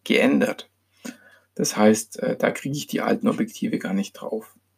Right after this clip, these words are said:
Und schon damals, als ich mit der Pentax fotografiert hatte, hab ich mir so die alten, äh, Pentax M und Pentax K Objektive gekauft. Zum einen, da das kurz nach dem Studium war und ich noch nicht viel Geld hatte und da gab's einfach Festbrennweiten für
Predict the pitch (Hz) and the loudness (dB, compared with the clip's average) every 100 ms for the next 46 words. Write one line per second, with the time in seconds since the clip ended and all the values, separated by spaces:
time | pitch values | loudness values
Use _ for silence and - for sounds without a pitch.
0 | - - _ _ _ _ 117 127 120 110 | -20 -20 _ _ _ _ 6 8 8 8
1 | 151 151 139 123 117 123 120 117 - 147 | 6 6 4 0 0 2 4 2 -2 -2
2 | 147 - 131 123 127 110 - 151 - 127 | -2 0 0 2 2 0 0 -2 0 -4
3 | 123 143 139 - _ _ _ _ - - | 2 2 2 -6 _ _ _ _ -18 -2
4 | 107 - - 120 120 117 113 117 - - | 0 0 2 8 8 8 4 2 -2 0
5 | 101 110 113 123 113 113 113 - - 107 | 6 6 6 6 8 10 8 4 -4 -6
6 | - 113 113 110 107 - - 117 120 117 | 2 4 6 2 2 -4 0 6 8 8
7 | 110 - 110 110 104 98 - - - - | 4 -2 -4 0 0 0 -4 -10 -10 -8
8 | 110 107 - - 127 - - 139 127 123 | 0 0 0 -2 -4 -4 -6 -2 2 2
9 | 117 165 - 117 131 143 - - _ _ | 2 0 0 4 6 4 0 -20 _ _
10 | - - _ - - 98 127 131 131 - | -20 -20 _ -4 2 6 8 8 6 4
11 | - 101 - 113 - - 156 - 123 113 | 2 2 2 0 -4 0 0 4 2 2
12 | 113 - 143 151 123 120 123 120 113 117 | -4 0 2 4 6 6 6 4 2 2
13 | 120 117 - 123 117 113 - 113 156 131 | 4 2 -2 0 2 2 0 2 4 6
14 | 120 120 107 120 - - - - - 208 | 6 6 4 2 -2 -2 -4 -6 -2 -2
15 | - - - 202 - - 113 - 180 110 | -2 2 4 6 2 2 -4 0 4 6
16 | 104 | 4